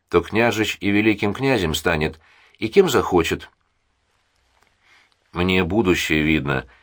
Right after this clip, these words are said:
боярин Евпатий. Вижу перед собой великого князя, вот и говорю».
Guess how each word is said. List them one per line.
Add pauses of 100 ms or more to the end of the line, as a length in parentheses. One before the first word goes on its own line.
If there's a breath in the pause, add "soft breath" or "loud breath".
(220 soft breath)
боярин
Евпатий. (400)
Вижу
перед
собой (320 soft breath)
великого
князя, (160)
вот
и
говорю».